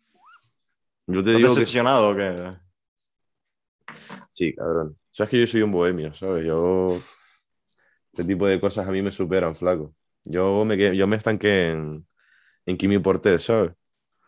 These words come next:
Speaker 1: <laughs>
Speaker 2: Dentro, dentro de veinte años estarás diciendo, "Buah, Kikeo, tal, era la hostia, tal, me encantaba".
Speaker 1: No, pero mira, entré en el, en la cuenta esta del, del Izan dieciocho este,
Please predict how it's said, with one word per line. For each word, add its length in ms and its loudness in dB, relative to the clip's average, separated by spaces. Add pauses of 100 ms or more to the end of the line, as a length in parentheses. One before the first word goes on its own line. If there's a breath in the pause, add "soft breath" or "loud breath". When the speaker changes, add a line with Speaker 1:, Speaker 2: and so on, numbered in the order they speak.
(200)
Speaker 1:
<laughs> 1200 -2
Speaker 2:
Dentro, 400 0
dentro 300 0
de 60 4
veinte 220 0
años 260 0
estarás 280 -2
diciendo, 300 -8
"Buah, 220 -6
Kikeo, 520 -4
tal, 340 -6
era 140 -8
la 140 -4
hostia, 400 -8
tal, 160 -20
me 140 -20
encantaba". 380 -6
Speaker 1:
No, 120 4
pero 200 4
mira, 280 2
entré 320 -4
en 80 -2
el, 260 -4
en 120 -6
la 100 -4
cuenta 320 -4
esta 200 -10
del, 500 -6
del 160 0
Izan 240 0
dieciocho 540 0
este, 260 -8